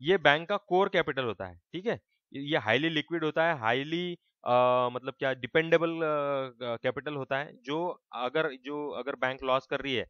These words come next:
तो इसको तुरंत आप लिक्विडेट करके वो लॉस आप, अ, अ, कवर कर सकते हैं, ठीक है? सरप्लस स्टॉक्स है, है ना? सरप्लस स्टॉक्स मतलब क्या? मान लो कि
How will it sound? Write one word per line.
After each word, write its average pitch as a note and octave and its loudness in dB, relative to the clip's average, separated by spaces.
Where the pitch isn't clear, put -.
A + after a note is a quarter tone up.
तो F3 -4
इसको E3+ -4
तुरंत F3+ -2
आप D#3+ 4
लिक्विडेट D#3+ -4
करके D#3 -2
वो E3 -2
लॉस C#3 4
आप, D#3 0
अ, C#3 2
अ, A2 -4
कवर D3 4
कर A#2+ -4
सकते - -12
हैं, - -14
ठीक G3+ -6
है? D3 -4
सरप्लस E3+ 2
स्टॉक्स D#3 2
है, D3 -2
है F3 -8
ना? A#3 -6
सरप्लस D#3+ -4
स्टॉक्स E3 -2
मतलब E3 -8
क्या? F#3+ -6
मान D3 -2
लो D#3+ -4
कि D#3+ -8